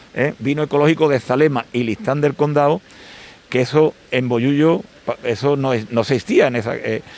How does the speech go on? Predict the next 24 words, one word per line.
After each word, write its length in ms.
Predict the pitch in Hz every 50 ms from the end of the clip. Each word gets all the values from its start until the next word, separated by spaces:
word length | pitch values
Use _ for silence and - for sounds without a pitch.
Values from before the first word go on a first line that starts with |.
| - - -
en 120 | - -
esas 240 | 120 120 104 127 123
características. 720 | - - 127 123 - - 160 190 - - - 123 - - - - - - - - - - -
Y, 260 | - 175 196 202 - - - -
eh, 480 | - 135 139 135 - - 139 135 135 -
y, 80 | - 139
y 140 | 135 131 135 -
le 140 | 131 135
dimos 220 | 135 147 165 175 190
una 140 | 185 175 165
vuelta 360 | 160 160 170 151 - 165 160
más 140 | 160 160 156
de 80 | 165
tuerca. 500 | 160 196 208 180 135 113 107 104 95 92 - -
Hicimos 500 | 120 110 - - 143 151 160 165 165 -
también 400 | 185 165 160 160 165 175 180 170
que 140 | - - 147
este 220 | - - 165 156
vino 320 | 160 165 170 175 185 175 - - - - - - -
tuviera 320 | 127 123 135 156 175 170
crianza. 640 | 147 151 143 139 147 143 127 104 - 107 98 92 - - - - - - -
Crianza 500 | - 117 123 151 170 170 143 175 185 185
en 180 | 170 156 147
tonelería 680 | - - 147 139 131 127 127 123 123 143 170 180 185 202